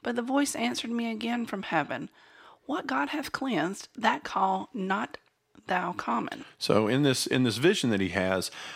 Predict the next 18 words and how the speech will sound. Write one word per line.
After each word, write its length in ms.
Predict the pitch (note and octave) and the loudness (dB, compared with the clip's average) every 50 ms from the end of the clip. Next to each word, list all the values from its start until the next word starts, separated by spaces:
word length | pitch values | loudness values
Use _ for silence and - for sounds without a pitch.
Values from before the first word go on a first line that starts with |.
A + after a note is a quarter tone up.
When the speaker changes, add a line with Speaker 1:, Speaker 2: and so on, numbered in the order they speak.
| - - | -8 -2
Speaker 2:
um, 160 | - F#2 F#2 | 0 0 2
it's 100 | F#2 F2+ | 2 2
very 280 | - B2+ B2+ B2 G#2+ G#2+ | 4 4 4 4 4 2
interesting 480 | A2+ - - G#2 - A2 G2 G2 F#2 E2+ | 0 0 0 0 2 4 4 4 2 0
to 180 | - - G#2 | 0 0 2
note 480 | G2 G2 G2+ A2+ A2+ G#2+ G#2 - G#2 G2 | 4 4 4 6 4 4 2 2 0 2
that 180 | G2+ F#2+ G2 | 2 2 4
when 140 | G#2 G2+ G2+ | 4 2 2
the 80 | G2+ G2+ | 4 4
Lord, 240 | G#2 G2+ G2+ G2+ - | 4 4 4 4 2
I 80 | G2+ | 0
think 160 | G#2+ C#3 C#3+ | 0 0 2
the 80 | B2 A#2 | 2 2
Lord 160 | A2 A2+ A#2 | 2 2 2
tells 180 | - - G2+ G#2 | 2 0 0 0
him 100 | B2+ A2+ | 0 -2
three 180 | - A#2 A#2+ | 0 0 -2
times, 360 | - - F#2+ G2 F#2 F#2 - | 0 0 0 0 0 -2 -4